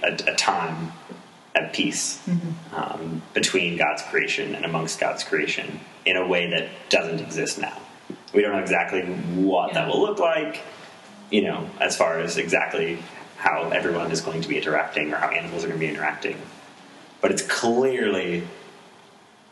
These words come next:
Speaker 1: a world of peace, unlike the one we're in now.
Speaker 2: Mm-hmm. Yeah. And I'll say one more thing about these considerations of the natural world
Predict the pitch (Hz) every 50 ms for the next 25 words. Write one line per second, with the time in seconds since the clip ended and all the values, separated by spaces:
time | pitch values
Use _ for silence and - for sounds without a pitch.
0 | - - 98 95 92 95 95 - - - 85 - - - 101 - - - - -
1 | - - - - - - - - - - - - 92 95 95 90 82 78 - -
2 | - - 85 82 82 - - - - - - - - - - - - - 180 175
3 | 165 - 170 - - - - - - - - - - - - - - 175 170 165
4 | - - - - - - - - - - - - - - - - - - - -
5 | - - - - - - - - - - - 277 247 254 254 247 240 233 233 233
6 | 226 233 226 233 233 208 196 185 175 - - 190 175 - 196 180 - - 185 180
7 | 175 180 180 180 - 180 175 175 175 - 170 170 175 175 175 175 - - 170 160
8 | 160 160 160 160 151